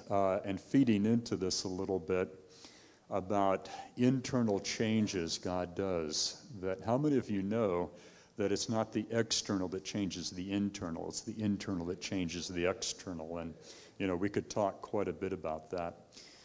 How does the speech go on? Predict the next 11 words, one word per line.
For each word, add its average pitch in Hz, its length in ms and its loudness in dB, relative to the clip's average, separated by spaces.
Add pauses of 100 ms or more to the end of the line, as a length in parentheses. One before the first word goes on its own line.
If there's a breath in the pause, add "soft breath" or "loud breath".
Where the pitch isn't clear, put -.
(280 loud breath)
But 117 180 8
quite 143 340 8
often, 127 640 8 (220 loud breath)
the 104 120 2
biggest 127 500 4
internal 120 500 2
changes 113 680 2
God 101 340 2
wants 98 300 -2
to - 100 -8
bring 90 480 -2